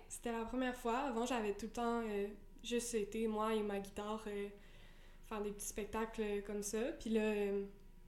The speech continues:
ben, ça a été vraiment, euh, enrichissant au niveau de, aussi, parce que c'est, j'ai eu à faire des, j'ai eu des break-ups, genre, de création avec des gens, puis c'était correct, c'était bien, genre, c'est normal. Euh,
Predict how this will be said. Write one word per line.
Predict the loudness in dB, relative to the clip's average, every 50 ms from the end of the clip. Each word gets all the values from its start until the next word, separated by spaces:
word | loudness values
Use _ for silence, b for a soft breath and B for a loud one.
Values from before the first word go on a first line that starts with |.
| -16 -18 -18 -16 -6 0
ben, | 2 4 4 4 2 -2 -6 -10 -16 -18 -16 -16 -16 -12 -8
ça | -4 -2 0
a | 0
été | 0 0 0 0 0
vraiment, | 2 2 2 2 4 4 4 4 4
euh, | 4 4 2 2
enrichissant | 0 0 0 0 0 0 -2 -2 -2 0 0 2 2 2 0 -2 -4 -8 b b b b b b b b b b b b -12 -4 0
au | 2 2
niveau | 4 2 2 2 2 2 2
de, | 2 2 0 0 0 -4 -4 -4
aussi, | -4 -2 0 2 2 2 2 -2 -8 -14 -16 -18 -18 -18 -18 -18 -14 -8 -4
parce | -2 -2 -2
que | 0 -2 -2
c'est, | 0 0 0 -2 -2 -4 -8 -14 -16 -18 -16 -16 -14 -10 -6
j'ai | -2 0 2 2 0 0 0
eu | 0 2 2
à | 2 0 0
faire | 0 0 0 2
des, | 2 2 2 0 -4
j'ai | 0 2 4
eu | 6 6 6 4
des | 4 2 0 -2
break-ups, | 0 4 4 4 4 4 2 2 2 0 -4 -6 -2
genre, | 0 0 0 2 4
de | 4 6 6 6 4 0 -2 -4 -10 -12 -12 -14 -14 -14 -14 -16 -12
création | -6 -2 -2 0 0 0 0 2 2 2 2 -2 -6 -8 -12 -14 -14 -12 -12 -12 -10 -10 -10 -6 -2
avec | 0 0 0 0 0
des | 2 2 2
gens, | 2 2 2 0 -2 -2 -2
puis | 0 0 2 2 0 0 -2 B B B B B B B B B B B B B -6
c'était | 0 0 2 4
correct, | 4 4 4 4 2 2 0
c'était | 2 2 4
bien, | 4 4 4 2 2 2 -2 -2
genre, | 0 0 -2
c'est | 0 0 0
normal. | 2 2 2 2 2 2 4 4
Euh, | 6 6 6 6 6 4 2